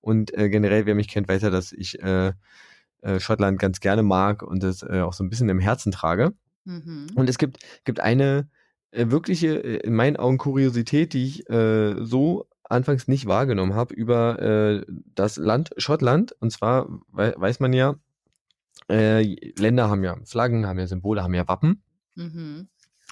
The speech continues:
Speaker 1: Und, äh, wir wissen natürlich auch zum Beispiel, das, äh, Wappentier der Bundesrepublik Deutschland ist?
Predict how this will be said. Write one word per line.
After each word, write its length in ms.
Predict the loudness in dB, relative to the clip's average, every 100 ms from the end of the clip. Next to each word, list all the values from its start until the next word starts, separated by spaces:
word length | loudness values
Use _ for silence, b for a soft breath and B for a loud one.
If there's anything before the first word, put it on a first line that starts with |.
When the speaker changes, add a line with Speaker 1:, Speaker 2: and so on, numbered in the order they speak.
| -2
Speaker 1:
Und, 300 | 2 2 2
äh, 220 | 2 2
wir 120 | 2
wissen 140 | 0 0
natürlich 240 | 0 0
auch 180 | 0 0 -4 -4
zum 120 | -2
Beispiel, 300 | -2 -2 -4
das, 240 | -6 -8
äh, 340 | -4 -2 -2 -2
Wappentier 500 | -4 0 0 0 0
der 100 | 2
Bundesrepublik 560 | 0 0 -2 -6 -6 -2
Deutschland 320 | 0 0 2
ist? 380 | 2 0 -6